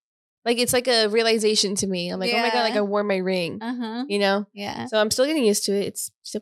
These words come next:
Speaker 1: beautiful, but,
Speaker 2: It's
Speaker 1: um,
Speaker 2: beautiful.
Speaker 1: yeah, it's definitely still something I need to get used to.
Speaker 2: Yeah.
Speaker 1: Um, but yeah, other than that.
Speaker 2: And, um, today's topic,
Speaker 1: Yes.
Speaker 2: what we're gonna talk about, cutting off toxic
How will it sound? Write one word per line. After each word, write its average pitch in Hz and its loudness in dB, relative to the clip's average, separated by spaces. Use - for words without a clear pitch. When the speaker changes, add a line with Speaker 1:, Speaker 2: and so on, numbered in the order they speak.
Speaker 1:
beautiful, - -14
but, - -6
Speaker 2:
It's 226 -8
Speaker 1:
um, 185 0
Speaker 2:
beautiful. - -8
Speaker 1:
yeah, 185 -4
it's 190 -4
definitely 190 2
still - -4
something 185 2
I 185 2
need 175 2
to 170 0
get 175 0
used 175 0
to. 180 0
Speaker 2:
Yeah. 196 -4
Speaker 1:
Um, 202 -2
but 214 0
yeah, 269 2
other 226 2
than 240 0
that. 220 -2
Speaker 2:
And, 277 2
um, 285 0
today's 415 0
topic, 214 0
Speaker 1:
Yes. - -10
Speaker 2:
what 226 -6
we're 240 -4
gonna 262 0
talk - -6
about, 208 2
cutting 285 -4
off 233 0
toxic - -8